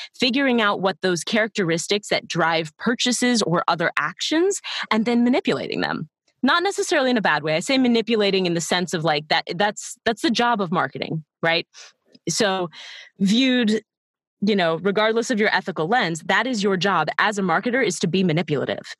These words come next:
to understand the psychology of the exact person you are trying to target and use that understanding so that they don't even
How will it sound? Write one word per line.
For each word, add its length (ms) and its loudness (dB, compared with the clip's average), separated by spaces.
to 460 2
understand 800 0
the 60 -4
psychology 800 0
of 160 0
the 120 0
exact 540 -2
person 360 0
you 80 2
are 80 2
trying 280 0
to 80 -2
target 440 0
and 220 0
use 320 2
that 160 2
understanding 1000 0
so 120 -2
that 280 0
they 180 2
don't 160 2
even 340 0